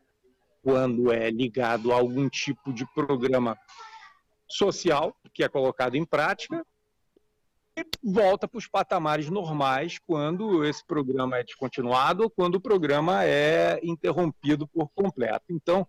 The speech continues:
existe uma associação também de um crescimento, uma necessidade de um cres-, pra haver um crescimento de fato, há uma necessidade de, de, do governo federal estar a todo vapor com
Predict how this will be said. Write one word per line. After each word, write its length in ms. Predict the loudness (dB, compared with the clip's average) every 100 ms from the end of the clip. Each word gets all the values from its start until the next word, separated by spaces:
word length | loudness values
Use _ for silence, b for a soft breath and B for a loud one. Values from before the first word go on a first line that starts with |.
| B -20 B
existe 520 | -2 2 4 4 2 0
uma 200 | 2 2
associação 680 | 0 -6 0 0 2 -2 0
também 380 | -2 0 0
de 180 | -2 -4
um 140 | -4 -4
crescimento, 840 | 0 2 2 -2 -6 -2 0 -2 -2
uma 80 | -8
necessidade 920 | -8 -12 -10 -12 -12 -16 -8 -4 -4 -8 _
de 320 | -20 _ -18
um 120 | -18 _
cres-, 260 | -14 -14 _ -20 _
pra 140 | -2
haver 220 | -2 2 2
um 80 | 2
crescimento 840 | -6 -10 -10 -10 -8 -8 -10 -14
de 140 | -18
fato, 580 | -14 -2 0 -2 _ -20 _ _ _ _ _ _ _ _ _
há 100 | -2
uma 140 | 0 2
necessidade 840 | 0 -2 -6 0 2 2 -2 -8
de, 640 | -8 -6 -2 -2 -2 -2
de, 960 | -6 -8 -6 -4 -4 -4 -2 -2 0 0
do 100 | -2
governo 260 | 0 -2 0
federal 360 | 0 2 2
estar 680 | 0 -2 0 2 4 2 2
a 60 | -2
todo 300 | -2 -4 0
vapor 500 | 0 2 2 2 0
com 320 | -4 -2 -4